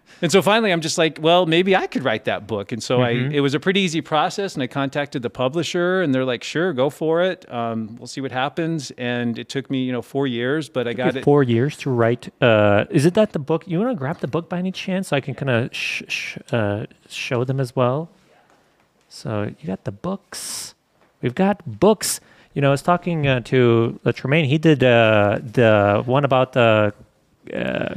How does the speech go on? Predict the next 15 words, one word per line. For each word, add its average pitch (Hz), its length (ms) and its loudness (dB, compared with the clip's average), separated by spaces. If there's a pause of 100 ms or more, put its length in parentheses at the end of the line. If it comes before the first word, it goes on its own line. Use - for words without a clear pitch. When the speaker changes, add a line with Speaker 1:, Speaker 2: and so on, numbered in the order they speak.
(100)
Speaker 2:
canals 190 680 2
Speaker 1:
Yeah, 180 140 6
Speaker 2:
or - 20 4
Speaker 1:
the 147 80 0
canal 185 220 2
Speaker 2:
something? 180 180 6
Speaker 1:
history, 113 380 0
Speaker 2:
The 117 60 2
Speaker 1:
right. 127 140 4
Speaker 2:
canal 151 320 4
history. 170 680 2
Speaker 1:
Right. 113 360 -4
Speaker 2:
I 123 120 0
think, 143 400 -2
uh, 110 640 6